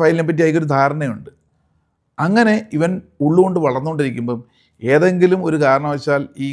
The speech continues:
ഗ്രോയിങ് മൈൻഡ് സെറ്റ് ഉള്ള ആ ഓഫീസിലെ ആ ക്ലർക്ക് രണ്ട് ദിവസം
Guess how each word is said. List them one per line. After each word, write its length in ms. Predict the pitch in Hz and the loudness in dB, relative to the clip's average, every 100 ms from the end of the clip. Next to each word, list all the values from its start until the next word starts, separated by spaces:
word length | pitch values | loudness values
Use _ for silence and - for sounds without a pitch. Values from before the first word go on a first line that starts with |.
| 131 | -6
ഗ്രോയിങ് 320 | 127 147 160 | -4 -4 -4
മൈൻഡ് 200 | 151 147 | -6 -4
സെറ്റ് 180 | 147 147 131 131 | -6 -8 -8 -4
ഉള്ള 100 | 135 - 127 | -4 -6 -8
ആ 20 | 131 131 | -6 -6
ഓഫീസിലെ 400 | 123 131 131 131 - _ 120 | -8 -10 -8 -8 -8 _ -6
ആ 20 | 160 - | -4 -6
ക്ലർക്ക് 420 | 131 123 117 131 117 120 _ _ _ 123 | -6 -6 -6 -8 -8 -10 _ _ _ -8
രണ്ട് 160 | 131 147 | -2 -2
ദിവസം 220 | 147 | 0